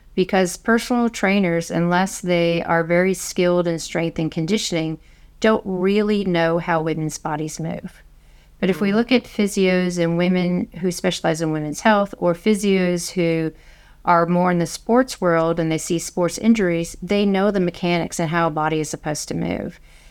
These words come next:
So if you're looking at, uh, you know, just a couple of sessions with the physio to look at some sticking points, they give you homework to go away. You can film, you can see what's going on.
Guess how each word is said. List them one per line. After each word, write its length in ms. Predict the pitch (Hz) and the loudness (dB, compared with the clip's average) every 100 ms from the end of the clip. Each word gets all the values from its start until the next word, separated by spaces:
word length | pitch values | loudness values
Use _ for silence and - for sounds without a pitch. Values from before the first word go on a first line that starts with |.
| - | -16
So 180 | - 190 | 0 0
if 140 | 175 | 2
you're 340 | 196 185 180 185 | 2 2 0 -4
looking 480 | - 185 196 220 196 | -4 0 0 0 0
at, 380 | 180 165 - - - | 2 0 -4 -14 -6
uh, 120 | 175 | -4
you 120 | 170 | -2
know, 140 | 165 170 | -2 -4
just 240 | - 180 | -6 -8
a 40 | 185 | -4
couple 320 | - 202 196 | -2 0 0
of 80 | 180 | 0
sessions 460 | 175 175 190 180 | 0 0 -2 -2
with 140 | 175 170 | -4 -4
the 80 | |
physio 540 | 160 175 165 160 165 160 | -4 -4 -2 -2 0 -2
to 200 | - 170 | -2 -2
look 220 | 165 175 | 0 -2
at 80 | 226 | -4
some 180 | - - | -4 -6
sticking 380 | - 220 220 214 | -4 -2 0 0
points, 480 | - 160 156 - - - - | -2 -4 -4 -10 -18 -20 -14
they 100 | - | -8
give 160 | 214 226 | 0 4
you 140 | 226 | 4
homework 400 | 190 190 185 180 | 4 2 2 -2
to 100 | - | -4
go 240 | 175 170 160 | 0 2 2
away. 400 | 160 156 160 - | 0 0 0 -2
You 120 | 190 | -2
can 160 | 202 220 | 2 2
film, 480 | - 190 185 185 185 | 2 0 2 2 0
you 120 | 170 | 0
can 140 | 190 | -2
see 300 | 185 - 185 | -4 -2 0
what's 200 | 180 - | 0 -2
going 300 | - 170 165 | -2 0 0
on. 320 | 165 165 165 | 0 0 -2